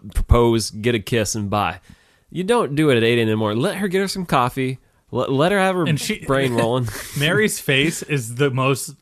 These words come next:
Speaker 2: like, W T F face. She's like, "Huh?"
Speaker 1: Yeah. You don't know me, Tony.
Speaker 2: No.
Speaker 1: Tony. I, that's such a good name, 'cause when I think Tony, it's, "Tony, come on, Tony." Like,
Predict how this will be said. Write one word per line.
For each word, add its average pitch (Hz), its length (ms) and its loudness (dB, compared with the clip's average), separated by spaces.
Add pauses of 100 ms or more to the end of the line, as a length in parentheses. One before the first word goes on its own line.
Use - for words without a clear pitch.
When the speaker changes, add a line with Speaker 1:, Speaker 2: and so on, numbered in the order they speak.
(220)
Speaker 2:
like, 131 300 -8
W 131 300 -2
T 120 240 -4
F 117 140 -4
face. 113 280 -6
She's 110 140 -12
like, 117 240 -6 (160)
"Huh?" 262 420 -2 (220)
Speaker 1:
Yeah. 208 480 0 (300)
You 226 100 -6
don't 208 480 0
know 220 260 4
me, 175 140 2
Tony. 139 600 2
Speaker 2:
No. 147 540 -6 (140)
Speaker 1:
Tony. 254 560 0 (280)
I, 123 100 -2
that's 127 280 -4
such 180 140 -4
a 123 60 -2
good 107 180 0
name, 107 260 0
'cause 107 140 -4
when 143 100 0
I 151 40 -2
think 139 220 -6
Tony, 123 220 -2
it's, 95 180 -8 (180)
"Tony, 403 340 0
come - 180 -6
on, 403 320 2
Tony." 247 400 0 (300)
Like, 240 200 -14